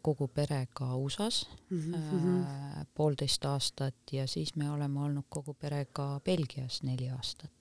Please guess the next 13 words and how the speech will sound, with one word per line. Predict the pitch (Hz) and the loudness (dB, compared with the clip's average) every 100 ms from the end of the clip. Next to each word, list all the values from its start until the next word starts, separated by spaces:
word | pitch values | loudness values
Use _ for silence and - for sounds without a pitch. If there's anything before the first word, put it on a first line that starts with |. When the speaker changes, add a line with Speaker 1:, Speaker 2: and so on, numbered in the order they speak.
| - | -6
Speaker 2:
Ahah, | 170 165 180 190 | -2 0 0 0
ahah. | 160 175 | 0 0
Speaker 1:
Ja | 147 139 131 - | 0 -2 -4 -2
kõik | 170 190 - - | 0 0 -2 -2
need | 139 139 135 | 0 2 2
aastad | 170 170 - 135 139 | 0 2 2 0 0
on | 135 | 0
olnud | 151 156 131 | 2 2 2
just | 160 - | 0 2
sellised, | 170 165 139 139 - | 4 4 2 -4 -6
kus | 143 | 2
lapsed, | 156 160 - 135 | 2 2 -2 -2
noh, | 135 | -2